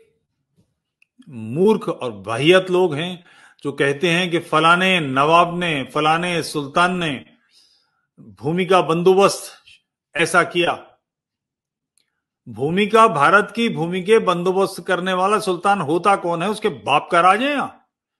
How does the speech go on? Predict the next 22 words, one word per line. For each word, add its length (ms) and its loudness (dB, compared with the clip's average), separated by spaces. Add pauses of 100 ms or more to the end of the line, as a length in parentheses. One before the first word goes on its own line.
(720)
मगर 220 -6
हुआ 300 2
ये 200 4
कि 120 -4
उसके 240 -4
बाप 340 -6
का 60 0
ही 160 -2
राज 260 -4
था 560 -10
और 140 -4
वो 200 2
बाप 400 0
के 140 0
राज 220 0
वाली 320 -4
मानसिकता 680 -8
चूंकि 360 -16
पराजित 540 -8
नहीं 220 -12
की 160 -12
गई, 300 -4